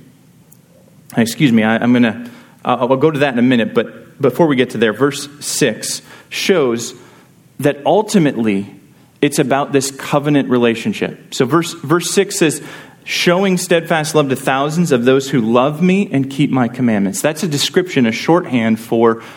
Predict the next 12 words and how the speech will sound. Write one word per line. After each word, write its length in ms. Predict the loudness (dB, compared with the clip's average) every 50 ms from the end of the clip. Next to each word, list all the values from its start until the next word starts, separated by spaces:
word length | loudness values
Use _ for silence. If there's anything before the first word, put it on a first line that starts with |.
| -20 -20 -20 -14
covenant 460 | -8 -4 -2 0 0 0 0 0 0
relationship 600 | 0 2 2 2 0 0 -2 -4 -2 -2 -6 -4
with 140 | -6 -6 -4
God. 340 | -4 -4 -4 -4 -8 -12 -18 -20 _ _ -20 -20 -20 _ _ 0
Loving 340 | 2 2 2 2 0 0 0
him, 400 | 0 2 2 2 0 -2 -4 -8
keeping 300 | -4 -4 -2 0 0 0
his 180 | 2 0 -2 -2
commandments, 600 | -4 -4 -2 0 0 2 2 2 0 -2 -4 -8 -14 -16 -14 -8
experiencing 920 | -6 -6 -4 -4 -6 -4 -2 0 2 4 4 4 2 0 0 0 2 2
the 80 | 2 2
blessings 680 | 2 2 0 0 0 -2 -2 0 2 2 0 0 -4